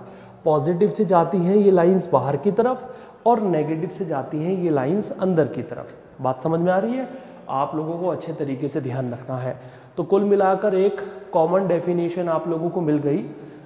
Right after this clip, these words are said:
those lines which represent the direction of electric field called electric field lines। आप अपनी copy में दो line के अंदर फटाफट इसकी definition लिख लीजिए।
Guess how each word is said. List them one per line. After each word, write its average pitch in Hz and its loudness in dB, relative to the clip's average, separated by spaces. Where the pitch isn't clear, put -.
those 170 4
lines 147 0
which 170 0
represent 151 0
the 147 4
direction 135 -2
of 196 0
electric 160 -2
field 151 0
called 160 4
electric 156 0
field 185 -2
lines। 110 -4
आप 139 0
अपनी 170 -4
copy 151 2
में 147 -4
दो 202 8
line 160 4
के 156 -2
अंदर 139 0
फटाफट 180 2
इसकी 202 0
definition 147 -2
लिख 127 -4
लीजिए। 170 0